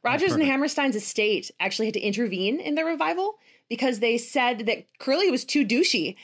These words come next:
Speaker 1: and they asked them to scale it back because Curly's actually a total douche. And, like, it's very easy to see. Like, he, he tries to convince Judd to kill himself. Like, he does all these horrible things.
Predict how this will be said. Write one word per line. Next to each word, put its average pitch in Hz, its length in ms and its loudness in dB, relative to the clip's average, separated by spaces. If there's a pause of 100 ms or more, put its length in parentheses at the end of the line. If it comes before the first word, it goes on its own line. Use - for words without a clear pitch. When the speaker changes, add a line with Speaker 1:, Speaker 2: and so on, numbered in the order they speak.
(140)
Speaker 1:
and 240 220 2
they 247 180 4
asked 240 300 -2
them 285 160 2
to 269 120 2
scale 233 340 2
it - 100 0
back - 420 -4 (320)
because 262 380 0
Curly's 320 400 2
actually 294 320 0
a - 40 0
total 269 260 0
douche. - 540 -2
And, 240 100 0
like, 247 120 2
it's 240 140 0
very 381 180 4
easy 392 300 4
to 220 80 0
see. 359 580 4
Like, 254 200 2
he, - 440 0
he 302 140 2
tries 339 220 2
to 480 80 0
convince 381 320 0
Judd 277 180 2
to 262 60 0
kill 185 240 -2
himself. 175 580 0
Like, 233 220 2
he 269 160 4
does 453 180 4
all 339 200 2
these 453 260 4 (220)
horrible 523 380 2 (140)
things. 339 160 0